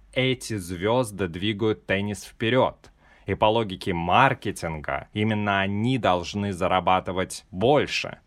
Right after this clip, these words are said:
И они, конечно, зарабатывают в конечном счете больше вне корта, у них лучше контракты, спонсоры, но не о том речь.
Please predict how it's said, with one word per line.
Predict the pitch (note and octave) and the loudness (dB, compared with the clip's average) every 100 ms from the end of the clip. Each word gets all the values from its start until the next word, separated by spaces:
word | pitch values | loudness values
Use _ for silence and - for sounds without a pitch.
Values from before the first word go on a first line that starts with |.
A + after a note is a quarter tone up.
| _ | _
И | G2 | 0
они, | F#2 G2+ | 0 2
конечно, | G#2 F#2+ F2 - E2+ D2+ - | 0 0 -4 -4 -6 -8 -8
зарабатывают | F#2 G2+ F#2 A#2 F#3 F#3 F#2 D#2+ - | 0 2 4 6 4 2 -2 -2 -6
в | - | -6
конечном | - G2 F#2 - F#2 E2 | -2 0 0 -4 -6 -4
счете | - D#2+ - | -4 -4 -6
больше | E2 A2+ F#2+ - E2+ | 0 2 2 0 -8
вне | E2+ A2 F#2 | -2 2 2
корта, | - E2+ D#2 - | 0 -2 -2 -6
у | D#2+ | -8
них | D#2 - | -8 -6
лучше | F#2 E2+ - | -6 -6 -8
контракты, | E2+ D#2+ D#2+ C3+ D3+ - F2+ | -6 -4 0 2 2 -2 -12
спонсоры, | - A#2 C3 - F2 | 0 0 0 -2 -6
но | F2+ | -2
не | F#2 G2 | -2 -2
о | G2+ | 0
том | A#2 E2+ | 0 0
речь. | F2+ D#2 - - | -2 -4 -8 -18